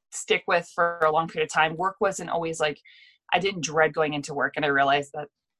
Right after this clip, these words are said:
that's how I would been feeling about most of my jobs, just, like, waking up and not wanting to go and finding ways to, <laughs> I'm like, "Can I be sick today?" <laughs> So I think the fact I was excited and, and yeah, they just, they made, I think your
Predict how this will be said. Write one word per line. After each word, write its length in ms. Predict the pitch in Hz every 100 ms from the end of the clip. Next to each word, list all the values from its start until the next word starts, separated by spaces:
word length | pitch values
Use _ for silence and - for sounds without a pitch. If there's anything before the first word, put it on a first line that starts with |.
| _ -
that's 360 | 135 - -
how 120 | -
I 100 | 165
would 160 | 151 143
been 140 | 156
feeling 200 | 160 160
about 140 | 156 139
most 240 | 165 -
of 40 | 185
my 40 |
jobs, 340 | 208 247 247 208
just, 140 | 175
like, 120 | 151
waking 340 | 156 156 - 151
up 180 | 175 165
and 120 | 147
not 300 | 143 143 151
wanting 360 | 147 151 156 - _
to 100 | - 147
go 220 | 151 160
and 120 | 156
finding 340 | - 156 160 156
ways 280 | 156 - -
to, 180 | 156
<laughs> 80 | - - - - 226 - - _ _ _ -
I'm 60 |
like, 220 | 160 151
"Can 100 | 190
I 80 | 214
be 120 | 220
sick 200 | 226 262 -
today?" 540 | 269 277 277 269 285 233 -
<laughs> 340 | 269 226 226 226 - _ - - -
So 240 | - 190 170
I 180 | 170 - _
think 220 | 175 180 -
the 100 | 180
fact 240 | 180 180 208
I 40 |
was 80 | 208
excited 600 | 208 - 147 147 151 147
and, 180 | - 151 _ _ _ _ _ -
and 160 | 190
yeah, 160 | 202 196
they 120 | 170
just, 260 | 165 170 -
they 140 | 185
made, 340 | 175 170 170 -
I 40 | 175
think 160 | 185
your 200 | 175 156